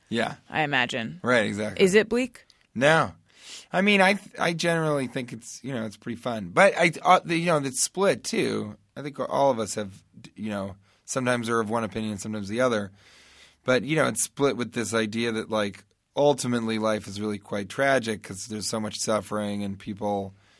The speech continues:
Speaker 1: you know, are searching for meaning and there isn't any. And there's a lot of sad things in the
Speaker 2: Mm-hmm.
Speaker 1: world. I mean, you, you know, have you seen Precious?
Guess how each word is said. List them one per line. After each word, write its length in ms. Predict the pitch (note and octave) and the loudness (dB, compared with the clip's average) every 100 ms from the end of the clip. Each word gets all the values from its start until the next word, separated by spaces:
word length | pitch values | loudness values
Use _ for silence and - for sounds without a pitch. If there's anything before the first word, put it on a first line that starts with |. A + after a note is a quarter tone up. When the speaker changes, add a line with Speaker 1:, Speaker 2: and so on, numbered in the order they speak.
| _ _ _ _ | _ _ _ _
Speaker 1:
you 80 | - | -6
know, 140 | A2 G#2 | -2 -2
are 160 | G2+ | -2
searching 460 | F#2+ B2 A#2 A#2 G#2 | -2 -2 -2 -4 -6
for 140 | G#2+ A2 | -4 -4
meaning 500 | A2 A2 G#2+ G#2+ G#2 | -2 -2 -2 -2 -4
and 120 | G2+ | -4
there 140 | G2+ | -4
isn't 360 | G#2+ G2+ G#2+ G2 | -4 -4 -6 -4
any. 400 | G#2 G#2 G#2 G2+ | -4 -2 -4 -4
And 280 | G2 F#2+ F#2 - - - _ - | -6 -8 -12 -18 -20 -20 _ -10
there's 120 | A#2 | 0
a 40 | |
lot 160 | C#3+ B2+ | 4 4
of 60 | G#2+ | 2
sad 500 | - B2+ A#2 A2+ G2+ | 4 6 6 4 0
things 520 | B2+ B2 A2+ G#2 F#2+ | -2 0 -2 -4 -2
in 260 | F#3+ F#3+ - | 0 2 0
the 60 | |
Speaker 2:
Mm-hmm. 100 | - | 0
Speaker 1:
world. 480 | A2+ A#2 G2+ F#2+ F#2 - - | 2 2 2 -2 -8 -18 -14
I 20 | |
mean, 240 | G#2 G#2 G#2 | -10 -6 -6
you, 160 | G2 F#2+ | -8 -10
you 80 | A#2 | -8
know, 240 | G#2+ F#2+ E2+ | -6 -6 -12
have 100 | F#2+ | -14
you 60 | G#2 | -12
seen 220 | - A#2 | -8 -8
Precious? 640 | F2 G#2+ A2 B2 C#3+ C#3+ | -6 -6 -4 -4 -8 -8